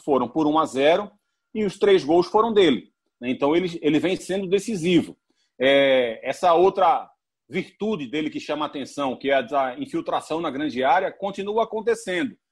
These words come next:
né? Ele continua apare-, quando o Sport ataca, ele continua aparecendo. Dois desses três gols foram dentro da área,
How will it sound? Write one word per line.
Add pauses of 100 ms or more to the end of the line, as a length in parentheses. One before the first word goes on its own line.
(220)
né?
Ele
continua
apare-,
quando
o
Sport
ataca, (220)
ele
continua
aparecendo.
Dois
desses
três
gols
foram
dentro
da
área,